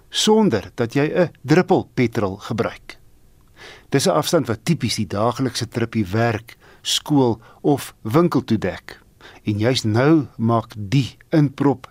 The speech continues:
hibriede tegnologie baie sin, want Woensdag styg diesel met 'n yslike een rand drieënveertig sent per liter en petrol met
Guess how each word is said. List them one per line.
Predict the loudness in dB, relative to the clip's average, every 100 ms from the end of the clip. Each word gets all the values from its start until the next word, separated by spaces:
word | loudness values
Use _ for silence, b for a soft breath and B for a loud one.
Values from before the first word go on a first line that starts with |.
| -4
hibriede | -2 0 0 0
tegnologie | -2 -2 0 0 0 0
baie | 2 2 0
sin, | -2 -4 -6 B B B B
want | -2 -2 -2
Woensdag | 2 4 4 0 -4 -4 -16 b
styg | b -2 0 0 -2
diesel | -2 0 2 2 0 B B
met | -6 -4
'n | -2 0
yslike | 0 0 -2 -2 -4 _ _ _ 0
een | 4 4
rand | 4 0 -6
drieënveertig | -4 0 2 2 2 0 -2 0 2 -2 -6
sent | -2 -2 -2
per | -4
liter | -6 -6 -8 -10 B B B
en | 0
petrol | 2 0 4 2 2 b b b
met | -2 -2